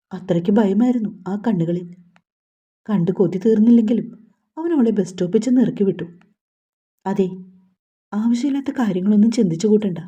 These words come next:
എനിക്ക് അയാളെ വലിയ ഇഷ്ടമാ," ഇറങ്ങുന്നേരം അവൾ പറഞ്ഞു.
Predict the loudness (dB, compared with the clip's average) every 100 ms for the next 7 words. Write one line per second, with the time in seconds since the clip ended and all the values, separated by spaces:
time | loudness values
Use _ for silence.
0 | -18 _ _ _ _ _ -8 -8 -4 -2
1 | 0 4 4 4 0 -6 -8 -12 -20 _
2 | _ _ _ _ -2 -2 0 -2 0 2
3 | 0 0 -4 -4 -10